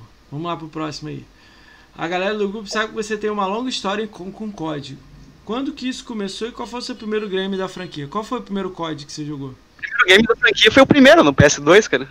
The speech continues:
Speaker 2: Eu joguei os três primeiros. O,
Speaker 1: Os três
Speaker 2: o
Speaker 1: primeiros.
Speaker 2: Call of Duty Finest, Finest Hour lá.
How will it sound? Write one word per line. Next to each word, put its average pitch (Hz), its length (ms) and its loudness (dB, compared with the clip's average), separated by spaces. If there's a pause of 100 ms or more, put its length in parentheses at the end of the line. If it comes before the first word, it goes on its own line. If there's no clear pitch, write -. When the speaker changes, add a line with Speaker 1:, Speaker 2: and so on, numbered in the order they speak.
Speaker 2:
Eu 139 100 2
joguei 135 260 4
os - 120 0
três 196 240 6
primeiros. 240 420 8
O, 127 180 -6
Speaker 1:
Os - 140 -14
três 143 220 -8
Speaker 2:
o 127 80 6
Speaker 1:
primeiros. 123 260 8
Speaker 2:
Call 147 140 10
of - 120 4
Duty 165 280 2 (260)
Finest, 170 320 8
Finest 170 540 4
Hour 156 360 10
lá. 165 160 4